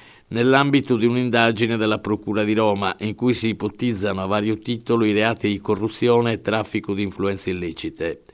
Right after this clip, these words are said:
Oltre all'ex dirigente pubblico, il provvedimento riguarda due imprenditori e un avvocato. Sono tutti agli arresti domiciliari.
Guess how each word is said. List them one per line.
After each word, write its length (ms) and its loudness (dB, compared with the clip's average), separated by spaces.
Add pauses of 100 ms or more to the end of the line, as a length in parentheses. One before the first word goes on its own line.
(640)
Oltre 340 6
all'ex 340 4
dirigente 600 0
pubblico, 560 2
il 80 0
provvedimento 680 0
riguarda 520 0
due 240 2
imprenditori 680 0
e 40 2
un 120 0
avvocato. 760 -4
Sono 240 -4
tutti 320 -4
agli 140 0
arresti 400 -4
domiciliari. 840 -10